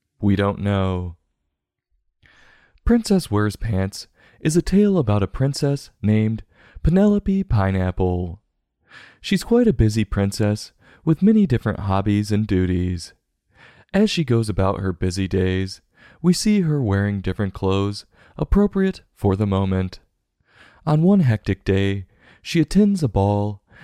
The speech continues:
and to everyone's surprise, a cat is in distress. Will the princess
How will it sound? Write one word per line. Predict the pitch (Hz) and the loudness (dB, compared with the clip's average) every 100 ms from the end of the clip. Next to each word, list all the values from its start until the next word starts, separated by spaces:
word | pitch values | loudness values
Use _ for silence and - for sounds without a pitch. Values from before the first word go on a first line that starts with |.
| - | -6
and | 127 | -2
to | 127 | 0
everyone's | - 185 190 175 170 160 | 0 0 0 0 -2 -4
surprise, | - 101 107 107 107 113 110 - _ _ _ - | -4 -2 0 0 -2 -4 -8 -16 _ _ _ -4
a | 131 | 0
cat | - 190 190 _ _ | 2 0 0 _ _
is | 107 95 | -4 0
in | 95 104 | 0 0
distress. | 107 - 101 98 95 92 - _ _ _ _ _ | -4 -4 -2 0 0 -4 -12 _ _ _ _ _
Will | 202 220 | 2 4
the | 190 | 2
princess | - 127 - 127 131 - | 2 0 0 -4 -4 -14